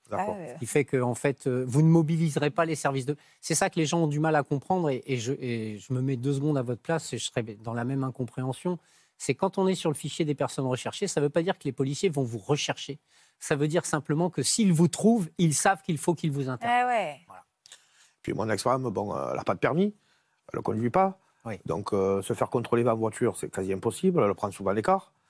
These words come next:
Speaker 1: Donc, une, voilà, quoi, c'est
Speaker 2: Qu'est-ce que vous ressentez, vous, quand on n'a pas vu son fils depuis sept ans, c'est ça ?
Speaker 1: Oh, je suis passé, euh, là, aujourd'hui, ça va, fin,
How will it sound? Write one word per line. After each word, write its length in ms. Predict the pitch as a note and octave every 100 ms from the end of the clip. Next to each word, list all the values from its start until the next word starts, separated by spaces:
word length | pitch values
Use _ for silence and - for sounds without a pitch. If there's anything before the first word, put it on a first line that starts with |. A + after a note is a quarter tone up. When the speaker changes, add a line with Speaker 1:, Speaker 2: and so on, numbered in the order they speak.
| _ _ _ -
Speaker 1:
Donc, 200 | G2+ G2+
une, 520 | F#2 E2+ F#2 G#2 F2 F#2 F#2 F2+
voilà, 200 | G2+ D#3+
quoi, 160 | - -
c'est 160 | - -
Speaker 2:
Qu'est-ce 180 | G4+
que 80 | -
vous 140 | A3 E3+
ressentez, 480 | - F#3+ E3+ A3 - _ _ -
vous, 220 | F3+ G#3+ - _
quand 180 | - G3+
on 40 |
n'a 120 | G#3 G3+
pas 140 | G#3+
vu 100 | A#3+
son 160 | A3+ G3+
fils 180 | B3+
depuis 240 | A3+ G3 G3+
sept 240 | - C4+
ans, 120 | D#4 A#3
c'est 160 | C4
ça ? 160 | B3+ D4+ _ _ _ _ _ _ _
Speaker 1:
Oh, 120 | - B2+
je 100 | B2
suis 140 | A2+
passé, 240 | A#2+ - B2+
euh, 480 | A#2+ A#2 A2+ A2 A2+
là, 100 | A#2
aujourd'hui, 280 | A2+ A2 A2
ça 120 | A#2
va, 60 | G2+
fin, 220 | - A2